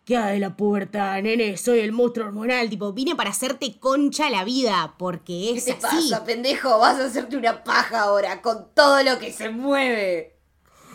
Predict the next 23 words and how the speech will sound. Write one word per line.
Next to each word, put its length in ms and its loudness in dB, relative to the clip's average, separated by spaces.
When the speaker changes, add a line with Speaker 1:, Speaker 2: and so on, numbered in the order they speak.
Speaker 1:
No, 520 0
no, 420 -4
ay, 260 -2
no, 200 -6
me 120 -6
lo 100 -8
acuerdo 320 -14
y 120 -10
es 180 -14
terrible. 680 -8
De 100 -4
hecho, 320 -10
si 180 -6
pudiéramos 600 -6
empezar 520 -6
a 60 -2
hablar 320 -2
de 160 0
Andrew, 480 -6
que 260 -2
es 220 -8
un 240 -4
ser 420 -4